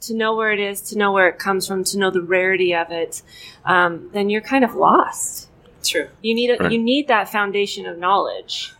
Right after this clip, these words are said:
Speaker 2: Yes.
Speaker 1: which
Speaker 3: Yeah.
Speaker 1: is ex-, which
Speaker 3: Yeah.
Speaker 1: is exciting that G I A offers it. And anybody, it's, it's obtainable for anybody.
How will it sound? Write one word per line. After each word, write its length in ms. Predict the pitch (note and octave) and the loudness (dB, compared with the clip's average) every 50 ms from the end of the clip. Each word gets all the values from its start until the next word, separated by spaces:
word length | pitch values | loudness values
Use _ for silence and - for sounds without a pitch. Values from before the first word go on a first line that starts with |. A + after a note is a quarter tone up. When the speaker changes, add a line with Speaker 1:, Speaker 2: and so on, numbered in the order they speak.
| _ | _
Speaker 2:
Yes. 300 | - - - _ - - - | -20 -20 -20 _ -16 -6 0
Speaker 1:
which 220 | - G#2+ F2+ D#2+ | 2 2 2 2
Speaker 3:
Yeah. 80 | F#2+ - | 0 -4
Speaker 1:
is 260 | F2+ F2+ - - - D#2+ | -6 -6 -8 -10 -10 -10
ex-, 280 | D2 - - - - - - _ | -12 -10 -8 -8 -8 -8 -8 _
which 280 | - - G3 F#3+ - - | -6 -6 -6 -4 -4 -4
Speaker 3:
Yeah. 80 | B2+ | -4
Speaker 1:
is 340 | B2+ A#2 - - - - - _ _ - | -4 -4 -4 -6 -6 -8 -10 _ _ -14
exciting 480 | - - - - G#3+ G3+ F#3+ F#3 G3 F#3+ | -14 -12 -8 -4 -2 -2 -2 -2 -4 -6
that 120 | F#3 F3+ | -8 -6
G 160 | F3 F#3+ G3+ | -4 -4 -2
I 60 | F#3+ | 0
A 120 | F#3 F#3 F3+ | 0 0 2
offers 340 | F3+ G3+ C4+ - G#3 F#3+ - | 2 2 0 -2 -6 -6 -2
it. 260 | F3+ F3 D#3+ - - _ _ _ _ _ _ _ _ _ _ _ _ _ - | -2 -2 -2 -4 -8 _ _ _ _ _ _ _ _ _ _ _ _ _ -10
And 380 | - F#3+ F#3 F#3 F#3 F#3 F#3 F3+ - - - | -8 -6 -4 -4 -4 -6 -8 -8 -8 -4 -4
anybody, 520 | G3+ G#3+ A#3 A3+ A3 G#3 G3+ G3+ G3 F#3+ | -2 -2 -2 -2 -2 0 0 0 0 0
it's, 160 | G3+ G#3 - G3 - _ _ - | -2 -4 -6 -8 -16 _ _ -8
it's 160 | - A3 - | -8 -6 -6
obtainable 480 | A3 G#3+ - A#3 A3 A3 G#3+ G3+ G3+ G3 | -6 -4 -2 0 0 0 2 0 0 0
for 120 | - G#3 - | 2 0 0
anybody. 480 | - G3 F#3+ F3 E3 D3 - - - | 0 0 -2 -2 -4 -4 -6 -10 -18